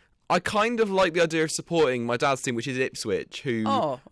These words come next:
Speaker 1: I've, and I go to quite, I go to at least one of their games a season. Like, so I actually have more of a, I do see them quite
Speaker 2: Yeah.
Speaker 1: regularly, but so I'm kind of in between thinking whether do I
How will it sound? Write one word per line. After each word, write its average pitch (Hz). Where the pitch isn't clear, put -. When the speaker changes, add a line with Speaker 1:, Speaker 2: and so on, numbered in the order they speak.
Speaker 1:
I've, 151
and 180
I 196
go 208
to 185
quite, 170
I 165
go 185
to 185
at 156
least 165
one 151
of -
their 135
games 127
a 107
season. 113
Like, 90
so 160
I 156
actually 165
have 143
more 127
of 120
a, 107
I -
do 160
see 165
them 113
quite 107
Speaker 2:
Yeah. 120
Speaker 1:
regularly, 120
but 123
so 185
I'm 160
kind 196
of 185
in 190
between 170
thinking 147
whether 127
do 147
I 135